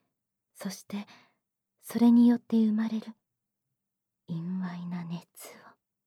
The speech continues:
あなたにかけられた呪いはとても強力です。最悪の場合、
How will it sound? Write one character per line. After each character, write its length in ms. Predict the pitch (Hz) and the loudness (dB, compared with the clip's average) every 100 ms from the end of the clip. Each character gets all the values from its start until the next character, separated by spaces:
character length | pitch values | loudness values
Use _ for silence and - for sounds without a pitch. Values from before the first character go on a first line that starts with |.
| _ _ _ _ _ _ _ _ _ _ _ _ _ _ _ _ _ _ _ _ _ | _ _ _ _ _ _ _ _ _ _ _ _ _ _ _ _ _ _ _ _ _
あ 140 | - 220 | 2 4
な 140 | 240 | 4
た 140 | 254 226 | 4 0
に 160 | 196 | -2
か 140 | 190 185 | -6 -8
け 140 | 214 | -4
ら 120 | 208 | -4
れ 120 | 214 | -4
た 140 | 202 170 | -4 -6
呪 260 | 170 175 | -6 -4
い 80 | 185 | -4
は 140 | 185 190 | -4 -8
と 160 | - | -12
て 180 | - 233 | -2 0
も 120 | 240 | 2
強 260 | 240 - 240 | 0 -4 -6
力 280 | 247 240 240 | -6 -6 -8
で 100 | 233 | -10
す。 180 | - - _ _ _ _ _ _ _ _ _ _ _ _ | -12 -20 _ _ _ _ _ _ _ _ _ _ _ _
最 360 | _ - 147 143 | _ -18 -16 -16
悪 220 | 147 - | -20 -18
の 100 | 151 | -16
場 140 | 147 143 | -14 -14
合、 140 | 147 | -14